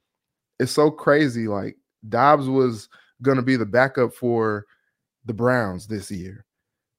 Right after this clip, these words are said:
And then he gets traded, like, "Oh, hey, uh, by the way, can you start for us? Oh, and by the way, can you start the first eight games of the season?" Okay, great. And then, you know, he didn't get the start on Sunday, but it's like, "Oh, hey,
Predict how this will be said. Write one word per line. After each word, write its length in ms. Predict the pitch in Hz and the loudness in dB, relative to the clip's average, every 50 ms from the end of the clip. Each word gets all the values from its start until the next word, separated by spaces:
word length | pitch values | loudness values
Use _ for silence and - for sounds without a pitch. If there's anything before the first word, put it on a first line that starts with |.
| _ - | _ -12
And 100 | - 107 | -4 0
then 140 | 127 123 123 | 0 2 2
he 80 | 127 | 2
gets 240 | 123 131 131 127 - | 2 2 0 0 2
traded, 300 | - 156 143 139 135 135 | 2 2 4 4 4 4
like, 180 | 131 127 127 123 | 4 4 4 4
"Oh, 280 | 151 170 190 156 131 135 | 6 6 6 6 6 4
hey, 320 | 165 175 170 156 135 117 | 4 2 2 2 2 2
uh, 240 | 87 120 131 127 120 | 2 2 2 0 0
by 220 | 117 156 175 185 | 0 2 2 2
the 100 | 170 156 | 2 0
way, 360 | 147 151 147 131 113 110 - _ - | 0 0 0 -2 -2 -6 -10 _ -8
can 180 | - 156 151 175 | -6 -4 -4 -4
you 80 | 208 | -6
start 340 | 226 - - 180 202 220 - | -4 -2 0 0 0 -2 -4
for 300 | - 226 233 240 220 269 | -4 -2 -2 0 -2 -4
us? 200 | 240 - - - _ _ _ _ _ _ _ _ _ - | -6 -10 -16 -20 _ _ _ _ _ _ _ _ _ 2
Oh, 220 | 214 226 202 151 | 4 4 4 4
and 100 | 165 170 | 2 2
by 180 | 175 196 202 190 | 2 0 0 0
the 80 | 185 | 0
way, 220 | 180 180 175 151 - | 0 0 -2 -2 -4
can 180 | - 170 165 | -4 -6 -4
you 120 | 185 220 247 | -4 -4 -4
start 300 | - - 214 214 247 - | -2 -2 -2 -2 -2 -6
the 60 | 143 | -6
first 260 | - 151 165 175 160 | -4 -2 -2 -2 -2
eight 200 | - 143 165 160 | -2 -2 -2 -2
games 280 | 147 147 156 160 156 151 | -4 -4 -4 -4 -4 -4
of 160 | 151 147 139 | -4 -4 -6
the 80 | 139 | -8
season?" 440 | 135 - 165 160 160 151 160 165 165 _ _ _ _ _ _ _ _ _ _ _ _ - - - - - | -10 -8 -8 -8 -8 -10 -14 -16 -20 _ _ _ _ _ _ _ _ _ _ _ _ -20 -20 -14 -6 -4
Okay, 240 | 147 139 127 135 117 | -2 -2 -2 -2 -4
great. 380 | 117 107 113 107 90 80 - - _ _ - - _ _ _ _ _ | -4 -4 -4 -4 -6 -6 -12 -16 _ _ -20 -20 _ _ _ _ _
And 160 | - 135 135 131 | -4 -4 0 2
then, 340 | 143 143 143 143 139 131 104 | 2 2 2 2 0 -2 -2
you 100 | 165 175 | -2 0
know, 220 | 160 139 131 135 | 2 2 2 2
he 140 | 139 147 143 | 2 0 -2
didn't 300 | 123 120 156 175 180 160 | 0 2 2 2 2 2
get 200 | 143 160 170 165 | 0 0 0 -2
the 80 | 151 135 | -6 -8
start 420 | - - 151 147 147 143 139 - | 0 2 4 4 4 4 2 2
on 200 | - 135 135 131 | 0 0 0 -2
Sunday, 480 | 127 - - 165 170 180 165 151 135 131 | -2 -2 -2 0 0 0 2 0 0 2
but 100 | 127 135 | 2 2
it's 180 | 135 139 139 135 | 0 0 0 0
like, 180 | 135 135 135 | 0 2 2
"Oh, 240 | 165 208 220 202 185 | 4 4 4 4 2
hey, 440 | 190 214 220 208 185 156 135 127 | 2 2 2 2 0 0 -2 -4